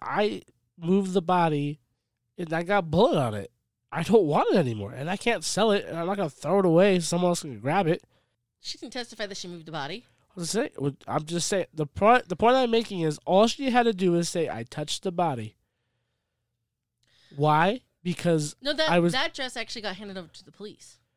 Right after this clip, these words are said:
Speaker 1: Right. And the first time, though, I'm just saying.
Speaker 2: No, this is a different dress.
Speaker 1: This is a second blue dress?
Speaker 2: Yes. This is a different dress
Speaker 1: So
Speaker 2: altogether.
Speaker 1: what's the second dress gotta do with anything?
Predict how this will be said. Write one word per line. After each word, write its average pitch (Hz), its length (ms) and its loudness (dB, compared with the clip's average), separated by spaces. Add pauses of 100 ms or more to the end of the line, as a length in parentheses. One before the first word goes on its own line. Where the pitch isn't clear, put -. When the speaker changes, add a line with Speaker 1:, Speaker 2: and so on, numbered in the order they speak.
(400)
Speaker 1:
Right. 185 340 0 (160)
And 185 160 -6
the 180 60 0
first - 380 -2
time, 143 260 -4
though, 113 360 -12
I'm - 80 -20
just 151 220 -6
saying. 143 300 -2
Speaker 2:
No, 202 260 -6
this 190 240 -14
is 170 100 -16
a 180 80 -12
different 202 340 -14
dress. - 440 -20 (460)
Speaker 1:
This 160 120 -4
is 147 120 -4
a 139 60 0
second 190 520 -2 (140)
blue 196 260 0
dress? 233 440 0
Speaker 2:
Yes. 392 540 -12 (640)
This 220 140 -14
is 320 160 -8
a 330 60 -8
different 277 400 -10
dress 262 200 -8
Speaker 1:
So - 100 -20
Speaker 2:
altogether. 202 520 -2
Speaker 1:
what's 294 120 4
the 277 60 -4
second 277 260 0
dress 185 160 2
gotta 160 140 0
do 147 80 2
with 135 80 2
anything? 110 320 -6